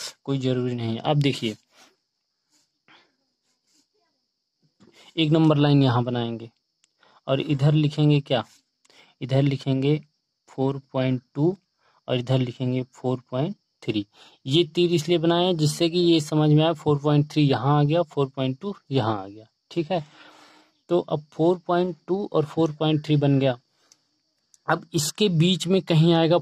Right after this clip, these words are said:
फ़ोर पॉइंट टू सिक्स, ठीक है, तो बना लेते हैं वन, टू, थ्री, फ़ोर, फ़ाइव, सिक्स, सेवन। चलिए, ये क्या हो जाएगा, फ़ोर पॉइंट टू वन, फ़ोर पॉइंट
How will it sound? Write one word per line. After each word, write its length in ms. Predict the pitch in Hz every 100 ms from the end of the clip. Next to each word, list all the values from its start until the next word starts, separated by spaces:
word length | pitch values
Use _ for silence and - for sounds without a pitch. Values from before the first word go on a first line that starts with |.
| -
फ़ोर 260 | 156 156 151
पॉइंट 260 | 156 160 151
टू 120 | 127
सिक्स, 380 | - 101 - - _ -
ठीक 200 | 180 160
है, 100 | 165 - - _ _
तो 180 | 175 170 _ 151
बना 220 | 143 151
लेते 240 | 147 147
हैं 140 | 143 135
वन, 300 | 139 151 175 151 _ _ _
टू, 320 | 143 147 160 - _ _ _
थ्री, 200 | - 143 156 156 _ _ _ _
फ़ोर, 340 | - 135 143 151 _ _ _ -
फ़ाइव, 300 | 127 131 151 - _ _
सिक्स, 240 | - 139 147 _ _ _ _
सेवन। 320 | 123 117 131 - _ _ _ _ _ - - _
चलिए, 360 | 135 127 127 127 _ _ _ _ _ _ _ _ _
ये 140 | 139 160
क्या 180 | 170 160
हो 80 |
जाएगा, 300 | 160 156 156 151 - _
फ़ोर 260 | - 147 143 -
पॉइंट 280 | 143 139 135 -
टू 100 | 151
वन, 240 | 151 160 156 _ _ _ _ _ _
फ़ोर 200 | 139 139 139
पॉइंट 300 | 139 135 143